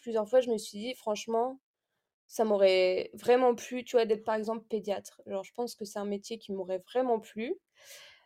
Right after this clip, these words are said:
heu, parce que j'adore, heu, j'adore les enfants et du coup, ça aurait allié, alors, le, le, le métier avec les enfants et le métier, heu, bah, dans le médical que,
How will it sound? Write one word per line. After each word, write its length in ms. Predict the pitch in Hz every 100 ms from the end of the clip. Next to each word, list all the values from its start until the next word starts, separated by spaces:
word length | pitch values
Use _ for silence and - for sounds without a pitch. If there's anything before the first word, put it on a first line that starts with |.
| _ -
heu, 360 | 220 202 202 202
parce 180 | 208
que 140 | - 196
j'adore, 600 | 190 180 214 220 208 208
heu, 300 | 196 190 185
j'adore 300 | 190 190 196
les 160 | 196 190
enfants 520 | 185 - 240 240 233
et 120 | 208
du 140 | 185 190
coup, 120 | -
ça 120 | 208
aurait 200 | 185 185
allié, 420 | 185 190 202 202 -
alors, 340 | 196 - - 208
le, 240 | 208 -
le, 400 | 233 208 190 185
le 120 | 190 196
métier 220 | 196 202
avec 120 | 196
les 120 | 196
enfants 300 | 190 - 220
et 80 | 208
le 120 | 185
métier, 480 | 185 185 - 208 190
heu, 200 | 175 185
bah, 140 | 190 180
dans 120 | 185
le 60 | 185
médical 560 | 185 180 202 240 262 220
que, 540 | 196 185 185 185